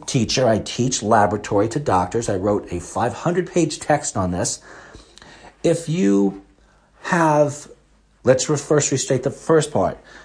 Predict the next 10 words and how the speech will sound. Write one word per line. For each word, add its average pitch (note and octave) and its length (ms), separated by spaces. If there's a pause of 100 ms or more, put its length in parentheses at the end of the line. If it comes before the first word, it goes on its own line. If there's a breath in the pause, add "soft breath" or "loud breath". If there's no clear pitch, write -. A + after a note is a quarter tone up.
(160 loud breath)
If - 240
you E3+ 160
have C#3+ 320 (360 loud breath)
hyperadrenal D3 720
stress, - 760 (140)
your A#2+ 120
cortisol C#3+ 420
can B2+ 140
be B2 120
high. A#2+ 400